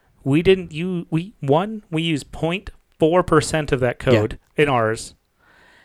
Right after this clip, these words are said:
Speaker 1: and two, your product is not ours.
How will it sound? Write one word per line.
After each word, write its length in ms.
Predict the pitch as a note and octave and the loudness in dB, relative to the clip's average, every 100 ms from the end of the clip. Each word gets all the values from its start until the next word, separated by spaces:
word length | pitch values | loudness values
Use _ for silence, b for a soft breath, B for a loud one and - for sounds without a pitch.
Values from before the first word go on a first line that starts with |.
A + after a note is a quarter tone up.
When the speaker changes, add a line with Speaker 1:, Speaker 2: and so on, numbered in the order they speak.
| b _ | b _
Speaker 1:
and 760 | C#3 C#3+ C#3+ C#3+ C#3 C#3 C3 - _ _ _ _ _ _ | -4 -2 0 0 -2 -4 -8 -12 _ _ _ _ _ _
two, 560 | - G#3 F3 E3+ E3 D#3 _ _ _ _ _ - - - _ - | -6 0 2 2 2 -2 _ _ _ _ _ -20 -20 -20 _ -18
your 280 | C3+ C#3 E3+ | 0 2 4
product 460 | E3 E3+ E3 D3+ - | 4 2 2 0 2
is 200 | C#3 B2+ | 2 4
not 240 | B2+ B2+ - | 0 0 0
ours. 600 | A#2+ G#2+ F2 - - | 0 0 -4 -8 -12